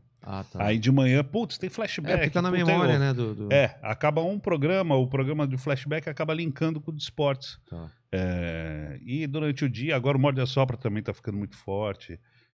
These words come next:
Speaker 2: E tanto que, meu, às vezes o humorista vai lá, cara, se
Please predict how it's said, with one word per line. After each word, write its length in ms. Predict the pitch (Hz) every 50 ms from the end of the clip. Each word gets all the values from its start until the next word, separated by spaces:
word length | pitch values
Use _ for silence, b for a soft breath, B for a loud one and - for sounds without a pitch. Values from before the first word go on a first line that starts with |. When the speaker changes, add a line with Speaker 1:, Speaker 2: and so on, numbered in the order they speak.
| _ _ _
Speaker 2:
E 420 | - 90 90 90 85 82 82 82 87 -
tanto 240 | - 151 185 - -
que, 180 | - - 208
meu, 200 | 165 147 135 104 95
às 120 | 95 87
vezes 240 | 107 127 123 113 120
o 100 | 120 117
humorista 500 | 123 120 123 120 113 117 135 131 - 151
vai 160 | 127 127 135 123
lá, 320 | 113 110 113 123 151 190 202
cara, 260 | - - 175 120 101
se 380 | - - - 107 101 95 85